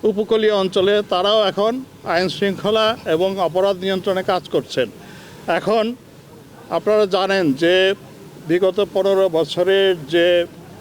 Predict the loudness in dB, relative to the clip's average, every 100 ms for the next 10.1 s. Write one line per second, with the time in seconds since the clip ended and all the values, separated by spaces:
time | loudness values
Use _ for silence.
0 | -20 -14 -4 0 4 2 0 -10 -2 0
1 | 0 2 2 2 2 0 2 2 0 -2
2 | 0 0 -2 -6 -2 0 0 2 2 2
3 | 0 -2 -2 -2 -2 -8 -20 -20 -20 -20
4 | -18 -18 -18 -8 -4 -2 0 0 0 -2
5 | -2 0 0 -2 -4 -4 -2 -2 0 0
6 | 0 0 0 -2 -4 -4 -2 0 0 0
7 | -4 -10 -20 -20 -20 -16 -6 -2 0 0
8 | 0 0 0 2 0 -4 -20 -8 -2 0
9 | 2 2 2 0 0 -2 -2 -4 -4 -4